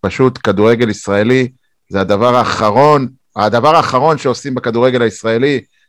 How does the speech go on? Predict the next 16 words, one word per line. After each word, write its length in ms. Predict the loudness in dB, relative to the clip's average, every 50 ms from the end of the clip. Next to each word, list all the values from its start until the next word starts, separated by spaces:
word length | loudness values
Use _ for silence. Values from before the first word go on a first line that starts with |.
| _ _
זה 180 | _ -6 -4 -4
לדאוג 380 | -4 -2 0 2 2 4 4
לזכויות 840 | 2 0 0 -2 -6 -8 -6 -2 0 2 4 4 4 4 2 0 -4 -10
ולרווחת 720 | -10 -8 -6 -6 -6 -6 -8 -8 -6 -4 -4 -4 -2 -2
האוהד. 440 | 0 0 0 0 0 -2 -4 -6 -8
אנחנו 800 | -6 -4 -4 -4 -4 -2 0 2 2 4 4 4 2 2 0 -4 -8 _ _ _ _ _ _ _ -16
סתם 420 | -14 -10 -4 -2 0 2 2 2
איזשהו 380 | 2 0 -2 -2 -2 0 2 2
עלה 180 | 2 4 2 2
נידף. 600 | 2 0 0 0 0 0 -2 -4 -10 -20 -12 -10
אז 240 | -10 -10 -8 -4
אם 180 | -2 -2 -2 0
ככה 280 | 0 -2 -2 0 2 2
ההתייחסות 580 | 0 2 2 -2 -2 -2 -4 -6 -6 -2 0 2
אלינו, 400 | 2 2 2 2 2 0 0 -2
מבחינתי, 800 | -4 -6 -6 -6 -4 -4 -6 -6 -6 -6 -4 -4 -4 -4 -4